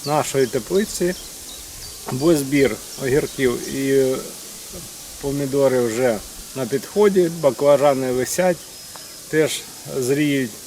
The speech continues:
та і солодкий перець теж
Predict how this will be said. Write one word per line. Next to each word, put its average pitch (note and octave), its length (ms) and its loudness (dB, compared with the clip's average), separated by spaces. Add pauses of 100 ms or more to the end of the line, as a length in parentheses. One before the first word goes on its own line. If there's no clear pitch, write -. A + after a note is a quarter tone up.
(1040)
та E3+ 120 4
і C#3 320 4
солодкий C#3 440 0
перець D3 440 2 (540)
теж D3+ 260 0